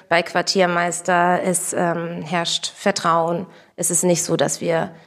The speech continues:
Dinge vorlegen müssen, sondern Peter und David vertrauen darauf, dass wir als Mitarbeiter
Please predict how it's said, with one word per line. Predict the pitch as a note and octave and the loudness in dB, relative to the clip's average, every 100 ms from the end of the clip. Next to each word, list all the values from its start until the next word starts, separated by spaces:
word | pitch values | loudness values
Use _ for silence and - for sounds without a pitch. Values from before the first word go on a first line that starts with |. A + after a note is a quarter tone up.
| _ F#3+ | _ -2
Dinge | F#3+ F3+ | 0 2
vorlegen | F#3+ F3 E3+ E3 E3+ | 4 4 4 2 2
müssen, | E3+ E3 F3 F3 E3+ - - - | 0 -2 -4 -4 -8 -18 -20 -6
sondern | E3+ E3+ E3+ E3+ E3 E3 F3 - _ _ _ _ _ _ _ _ - | -2 0 0 0 0 -2 -6 -12 _ _ _ _ _ _ _ _ -2
Peter | A3+ G3+ | 2 2
und | F3+ | 2
David | F3+ G3 G3 | 4 2 2
vertrauen | - F3+ - F#3 G3+ G#3+ G#3+ A3 | 0 -2 2 2 4 2 0 -4
darauf, | G#3 F3+ F3+ F3+ F3+ - | -2 0 4 2 2 -2
dass | F3 - | -4 -2
wir | G3+ G#3 F#3 | 0 2 2
als | F#3+ | 0
Mitarbeiter | G#3 G#3 F#3+ F#3 F3 F3+ F#3+ F#3 F#3 | -2 0 0 2 0 0 -2 0 0